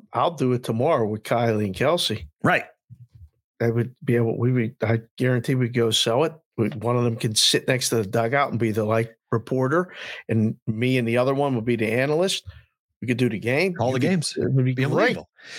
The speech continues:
Speaker 2: You could call the games on video. You can
Speaker 1: Right.
Speaker 2: video stream it on top of radio streaming.
Speaker 1: Right.
Speaker 2: You can do all. And the thing that U N L V has that we didn't have at UMass is they have a digital channel.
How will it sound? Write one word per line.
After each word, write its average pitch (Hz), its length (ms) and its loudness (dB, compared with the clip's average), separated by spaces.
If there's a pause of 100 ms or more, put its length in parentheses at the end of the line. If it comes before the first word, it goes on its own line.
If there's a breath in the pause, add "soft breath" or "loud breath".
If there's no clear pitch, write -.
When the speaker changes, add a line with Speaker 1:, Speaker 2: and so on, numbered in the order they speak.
(140 loud breath)
Speaker 2:
You 208 120 2
could 196 80 2
call 180 100 2
the 170 80 0
games 175 240 2
on 143 160 0
video. 117 460 0 (200)
You 170 160 2
can 113 140 -4
Speaker 1:
Right. 156 160 0
Speaker 2:
video 131 140 -2
stream 107 320 2
it 110 40 0
on 120 120 0
top 139 180 2
of 123 60 -2
radio 196 260 2
streaming. 101 260 -2
Speaker 1:
Right. 151 160 2
Speaker 2:
You 131 60 -2
can 135 80 0
do 151 140 0
all. 180 160 0 (260 loud breath)
And 160 240 2
the 143 80 2 (160)
thing 233 120 2
that 180 120 0
U 175 100 4
N 165 60 0
L 123 100 0
V 190 180 2
has 107 300 2
that 101 120 -4
we 135 120 2
didn't 143 220 2
have 95 360 2
at 78 100 -4
UMass 110 380 2
is 85 60 -6
they 151 100 4
have 151 100 0
a 98 40 -4
digital 127 440 0
channel. 64 440 -2